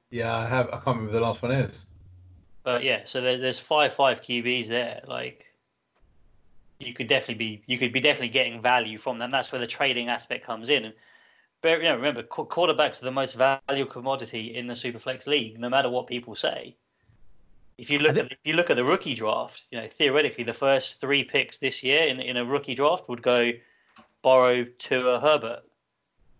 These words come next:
Speaker 2: And there's even talk about Jordan Love going fourth overall in a, in a rookie draft. You know, it, it's obviously team dependent and need dependent, but that's the only way you're gonna get a, a quarterback is by getting an early pick. Uh, that shows you how valuable they are.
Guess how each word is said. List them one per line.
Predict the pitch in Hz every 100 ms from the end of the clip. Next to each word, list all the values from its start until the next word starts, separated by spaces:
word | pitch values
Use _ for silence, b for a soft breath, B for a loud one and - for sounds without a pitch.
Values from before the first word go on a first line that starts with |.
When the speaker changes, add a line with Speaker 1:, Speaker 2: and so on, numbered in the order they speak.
| _ _
Speaker 2:
And | 139 127
there's | 131
even | 139 127
talk | 123 139 131
about | 127 127 123 -
Jordan | 143 131 135
Love | 156 113
going | 120 120 113
fourth | - 160 156
overall | 117 104 110 107 -
in | 113
a, | 120
in | 117
a | 113
rookie | 113 113 104
draft. | 120 104 123
You |
know, | 117
it, | 139 139
it's | 165 165
obviously | 147 123 127
team | 120 - 147
dependent | 117 117 196 139 139
and | 127 123
need | 139
dependent, | 120 165 165 123 165 135
but | 131 131 - _ _ _ _ _ _
that's | - 143 135 -
the | 135
only | 135 151 147
way | 123 151
you're | 135 120
gonna | 127 120
get | 120 123 123 -
a, | 127
a |
quarterback | - 165 170 120 117 -
is | 135 120 117 - _ _ _ _ _ _ - -
by | 120
getting | 135 135 123
an |
early | 131 131 117
pick. | 208 131 - - _ _ _ _ -
Uh, | 127
that | 127 127
shows | - 143 117
you | 123 117
how | 127
valuable | 120 135 123 120
they | 120 143
are. | - -